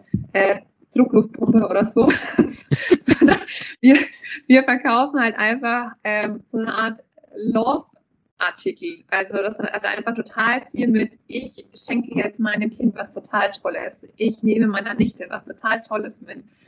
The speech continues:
ähm, Geburtstag, Ostern und so weiter. Und das ist halt irgendwie, ja, merkst du einfach im Feeling der Mitarbeiter, dass die total happy sind. Und wenn man, ja,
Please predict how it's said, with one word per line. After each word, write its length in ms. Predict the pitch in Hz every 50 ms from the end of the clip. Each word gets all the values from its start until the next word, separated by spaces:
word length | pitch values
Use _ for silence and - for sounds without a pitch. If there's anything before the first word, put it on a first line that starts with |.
| - _ _ _ -
ähm, 500 | - 185 196 196 196 202 196 202 208 - _ _ _ _ _
Geburtstag, 760 | - 226 220 - 220 208 - - - - - - - - -
Ostern 360 | - 214 226 - - 175 175
und 120 | 180 185 -
so 100 | - 180 -
weiter. 320 | - - - 190 - -
Und 80 | - -
das 140 | - - 196
ist 160 | 190 - -
halt 220 | 202 190 - - -
irgendwie, 560 | - 196 190 - 208 196 196 196 196 - - - - - - - _ _ - - _ _ _ _ _ _ _ _ _ _ _ _ _ _ _ _
ja, 240 | - 208 196 185 - -
merkst 300 | - 202 226 220 - -
du 60 | - -
einfach 260 | 175 190 - - -
im 120 | - 196
Feeling 460 | - - 247 226 208 190 175 180 170 -
der 120 | - 185 175
Mitarbeiter, 560 | 175 - 170 165 165 - 170 170 - 214 226
dass 260 | 220 - - - -
die 360 | - 196 196 220 233 247 247 -
total 600 | - - - - - - - - 208 233 - - - _
happy 260 | - 220 196 - 175
sind. 420 | - - - 170 170 165 - - -
Und 240 | - 190 185 -
wenn 160 | - 160 - -
man, 260 | 175 175 175 - - _ _ _ _ _ _ _ _ _ _ _ _ _ _ _ _ _ _ _ _ _ _ _ _ _ _
ja, 160 | - 180 165